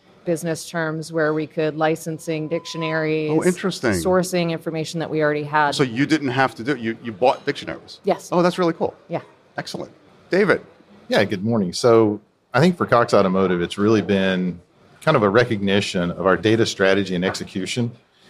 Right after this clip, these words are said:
Speaker 3: Data is the lifeblood of our products and services we provide for the automotive industry, and it's a culmination of that data strategy and execution, but also our corporate culture of innovation,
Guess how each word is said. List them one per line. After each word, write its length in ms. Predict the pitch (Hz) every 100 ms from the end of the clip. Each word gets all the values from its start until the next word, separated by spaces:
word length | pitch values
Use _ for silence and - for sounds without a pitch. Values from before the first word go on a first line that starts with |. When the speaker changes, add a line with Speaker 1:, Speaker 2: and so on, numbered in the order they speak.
| _ - -
Speaker 3:
Data 200 | 127 139
is 120 | 101
the 40 |
lifeblood 480 | 95 98 98 110 98
of 140 | 92 95
our 100 | 90
products 380 | 101 95 90
and 80 | 90
services 420 | - 92 85 85
we 140 | 82 92
provide 400 | - 85 87 85
for 80 | 85
the 100 | 85
automotive 380 | 85 85 82
industry, 560 | 82 85 78 - 76 73 -
and 360 | 80 82 80 -
it's 360 | 87 87 - _ _ _ _ _ -
a 80 |
culmination 920 | - 120 117 107 104 104 - 90 87 -
of 480 | 87 85 85 82 - _
that 240 | 98 92 85
data 320 | 104 104 101
strategy 460 | - 101 95 87 95
and 100 | 90
execution, 760 | 85 90 - 113 - 117 113 -
but 100 | 101
also 520 | 110 117 104 92 90
our 160 | 95
corporate 480 | 90 120 110 107 90
culture 280 | 104 101 104
of 80 | 90
innovation, 640 | 92 87 87 - 113 -